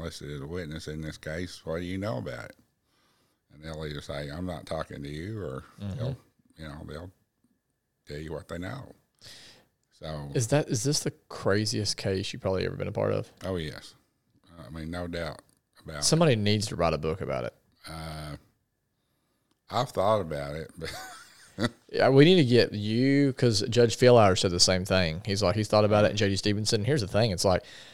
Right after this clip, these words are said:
Speaker 2: I'm so glad we have this podcast so that we can record this stuff, 'cause I've known about it my whole life, 'cause I grew up here, and you just,
Speaker 1: Right.
Speaker 2: no one knew the details except for what we know from what Judge Philauer has shared, you've shared, and J D Stevenson shared. It's like,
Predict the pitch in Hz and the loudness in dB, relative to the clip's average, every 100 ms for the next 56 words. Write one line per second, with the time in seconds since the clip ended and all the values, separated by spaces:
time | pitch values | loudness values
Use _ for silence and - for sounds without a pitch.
0 | - 127 117 139 120 117 113 101 85 - | 4 6 8 8 10 10 10 6 4 2
1 | 92 92 107 101 110 107 98 90 104 98 | 4 4 6 4 4 2 0 0 0 -2
2 | 90 82 98 104 - 147 147 85 - 78 | -4 -2 -4 -4 4 6 6 4 0 0
3 | 65 - - _ _ _ 190 196 208 143 | -2 -4 -10 _ _ _ 6 8 8 4
4 | 139 156 107 90 80 - _ _ _ _ | 0 0 0 -2 -4 -8 _ _ _ _
5 | 120 110 113 117 98 80 78 71 71 - | -10 2 6 6 6 2 4 4 4 2
6 | 85 92 85 90 98 92 71 71 90 101 | 2 2 4 4 4 2 -2 -2 -2 -2
7 | 104 85 131 131 123 101 95 165 - 92 | 0 4 6 6 6 4 4 4 6 4
8 | 90 98 - 95 90 92 92 82 95 95 | 4 2 0 0 2 2 4 4 4 2
9 | 95 - 95 85 120 80 - 98 101 101 | 2 0 0 0 0 -4 2 4 6 4
10 | 107 98 - 95 95 92 85 95 - 92 | 0 -4 0 2 2 0 -2 -4 0 2
11 | 92 92 85 82 85 82 107 123 98 - | 2 2 -2 -2 -2 0 -2 -2 -6 -2
12 | 85 85 87 80 78 | 0 0 0 0 -2